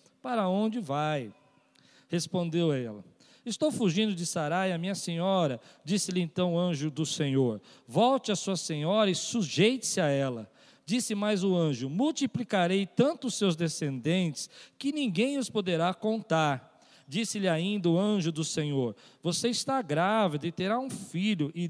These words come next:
lhe dará o nome de Ismael, porque o Senhor a ouviu em so-, em seu sofrimento. Ele será como um jumento selvagem, sua mão será contra todos e a mão de todos contra ele,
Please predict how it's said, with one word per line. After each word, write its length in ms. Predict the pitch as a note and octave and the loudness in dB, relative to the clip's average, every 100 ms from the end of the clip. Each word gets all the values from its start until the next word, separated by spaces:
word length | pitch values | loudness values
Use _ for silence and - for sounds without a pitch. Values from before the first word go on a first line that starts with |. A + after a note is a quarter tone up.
| C#3+ | -6
lhe 180 | D#3+ G3+ | -4 -2
dará 360 | A#3 F#3+ F3 G#3+ | 2 2 4 4
o 100 | F3+ | 2
nome 380 | D3+ F#3 A3 F3+ | 2 2 2 0
de 200 | F3+ G3+ | -4 -2
Ismael, 1040 | G#3+ D4 C4 A#3 B3 A3 F3 E3 D#3 B2+ A2+ - - - | 0 2 2 2 4 6 6 8 6 4 0 -12 -18 -2
porque 300 | E3+ E3+ G3 | 0 2 2
o 80 | G#3+ | 2
Senhor 580 | - G3+ F3 F#3+ A#3+ B3+ | 2 0 2 6 6 8
a 120 | A#3+ | 6
ouviu 640 | A3 D3+ D#3 F3+ E3+ B2 - - - | 6 4 2 6 6 4 -2 -20 -8
em 200 | D#3 D#3+ | -4 -4
so-, 360 | - - A3 A#3 | -4 2 2 2
em 100 | E3 | -2
seu 240 | D3+ G#3 | 0 -2
sofrimento. 880 | G3 G3+ F#3 G#3 F3 D3+ C#3+ C3 A2 - - - | 0 -2 -2 0 2 4 2 0 -8 -12 -20 -4
Ele 240 | G#3+ C4+ C4+ | 0 2 0
será 380 | - F3 F#3+ G#3 | 0 2 2 0
como 240 | F#3+ G3 | -4 -4
um 20 | |
jumento 460 | D#3 D#3 G3 A3+ - | -2 0 0 -2 -2
selvagem, 640 | E3 C3+ C3+ G3 A3+ F3 | -2 0 0 0 0 -2
sua 220 | E3 D#3+ D#3 | -2 -2 -2
mão 160 | G#3+ | -4
será 260 | - E3+ G3 | -2 0 0
contra 340 | F#3+ E3+ D3 | -4 -2 -2
todos 540 | B2+ - G3+ A3 E3+ D3 | -2 0 2 2 -2 -4
e 40 | |
a 40 | |
mão 180 | D#3+ A3 | -2 -4
de 120 | F#3 | -4
todos 400 | D3+ F#3+ G#3+ F3+ | -2 0 0 -4
contra 360 | - G3 F3+ D3+ | -6 -4 -2 0
ele, 400 | D3+ G3 G#3+ | 2 2 2